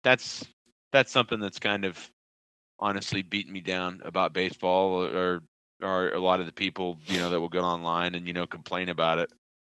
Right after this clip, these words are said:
and then wonder why baseball doesn't get more attention, and then they complain about the sport being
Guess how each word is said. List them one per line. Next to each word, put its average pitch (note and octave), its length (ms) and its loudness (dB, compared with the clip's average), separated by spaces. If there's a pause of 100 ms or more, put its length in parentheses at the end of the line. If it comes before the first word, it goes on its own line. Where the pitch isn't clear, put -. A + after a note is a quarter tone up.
(280)
and F2+ 160 -8
then F#2 500 0 (160)
wonder F#2 340 -2
why F2 580 2
baseball F2+ 400 0
doesn't F2 300 -4
get E2+ 140 -8
more E2+ 380 -6
attention, F#2+ 680 -2 (760)
and F#2+ 140 0
then F#2+ 140 0
they F2 120 0
complain F2 560 -6 (180)
about E2 360 2 (260)
the E2+ 140 -6
sport - 440 -4
being E2 300 -2